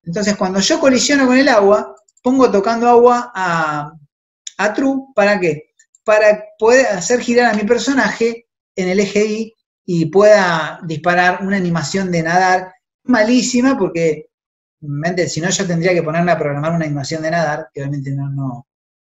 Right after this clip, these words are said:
excede la, el, el, el trámite que estamos haciendo acá, ¿no? La clase.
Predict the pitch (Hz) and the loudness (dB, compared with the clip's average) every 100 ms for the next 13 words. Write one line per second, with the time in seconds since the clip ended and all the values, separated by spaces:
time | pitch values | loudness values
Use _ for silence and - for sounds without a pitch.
0 | _ 170 170 - 214 208 185 156 143 135 | _ -2 -2 0 2 2 2 0 -2 -6
1 | 139 143 143 151 135 160 139 131 139 139 | -8 -10 -8 -8 -8 -6 -6 -6 -10 -12
2 | - _ _ 165 147 196 208 208 170 156 | -16 _ _ -8 -6 0 2 2 0 -2
3 | 175 165 151 175 233 156 175 175 147 190 | -2 -2 -4 -2 -2 -2 -2 -4 -4 0
4 | 208 - 131 | 0 -2 -10